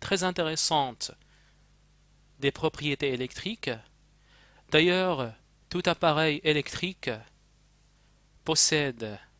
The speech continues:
dans un appareil électrique, on a bien des conducteurs, mais on a aussi des isolants. On ne peut jamais avoir un appareil électrique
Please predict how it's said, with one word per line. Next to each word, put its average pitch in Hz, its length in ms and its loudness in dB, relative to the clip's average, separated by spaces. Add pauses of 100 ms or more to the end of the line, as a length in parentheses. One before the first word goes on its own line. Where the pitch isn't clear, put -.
(360)
dans 135 240 -2
un 127 100 -2
appareil 123 340 -2
électrique, 113 480 -8 (120)
on 139 180 -2
a 127 100 -6
bien 139 300 -4
des 196 100 0
conducteurs, 190 680 -2 (460)
mais 147 160 0
on 151 200 -4
a 143 140 -2 (100)
aussi - 480 2
des 156 300 0
isolants. 151 460 -2 (1120)
On 180 100 2
ne 190 120 0
peut 151 180 -2
jamais 147 580 0
avoir 131 640 0
un 139 220 -2
appareil 143 480 2
électrique 156 680 -4